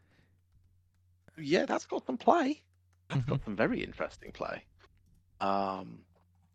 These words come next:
Speaker 1: yeah, I quite like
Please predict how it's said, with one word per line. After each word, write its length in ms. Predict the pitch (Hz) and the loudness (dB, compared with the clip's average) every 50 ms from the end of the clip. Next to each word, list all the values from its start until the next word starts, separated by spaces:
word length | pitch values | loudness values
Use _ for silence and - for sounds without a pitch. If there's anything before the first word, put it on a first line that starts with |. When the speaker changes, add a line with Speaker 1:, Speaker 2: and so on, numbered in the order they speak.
| _ _ _ _ _ _ _ _ _ _ _ _ _ _ _ _ _ _ _ _ _ _ _ _ _ _ _ _ _ _ _ _ _ _ _ _ _ _ _ _ _ _ _ _ _ _ _ _ _ _ _ _ _ _ | _ _ _ _ _ _ _ _ _ _ _ _ _ _ _ _ _ _ _ _ _ _ _ _ _ _ _ _ _ _ _ _ _ _ _ _ _ _ _ _ _ _ _ _ _ _ _ _ _ _ _ _ _ _
Speaker 1:
yeah, 160 | - 208 262 220 | -2 -2 0 0
I 100 | 190 269 | -2 -6
quite 260 | - - - - - | -4 -4 -4 -4 -4
like 200 | - - - - | -8 -12 -14 -14